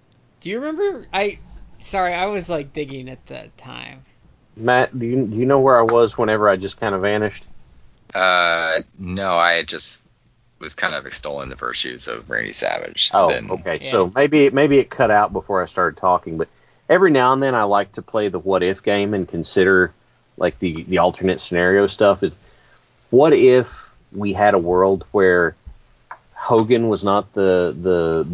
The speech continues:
Speaker 2: the guy for the W W F, but Savage took on that role instead? How different would things be? Um,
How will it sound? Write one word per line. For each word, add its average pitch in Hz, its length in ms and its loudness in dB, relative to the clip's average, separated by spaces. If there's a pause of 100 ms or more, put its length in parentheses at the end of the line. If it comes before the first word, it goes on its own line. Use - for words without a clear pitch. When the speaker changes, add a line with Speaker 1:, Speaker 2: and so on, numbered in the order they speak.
(200)
Speaker 2:
the 113 120 2
guy 90 440 2
for - 160 -12
the 85 80 -4
W 87 300 -2
W 85 320 0
F, 82 260 2
but - 160 -2
Savage 82 800 0 (380)
took 101 220 0
on 98 180 2
that 92 140 0
role 95 300 0
instead? 92 680 0 (600)
How 131 200 2
different 123 460 0
would 90 240 -4
things 87 380 -2
be? 87 480 -6 (420)
Um, 65 460 -8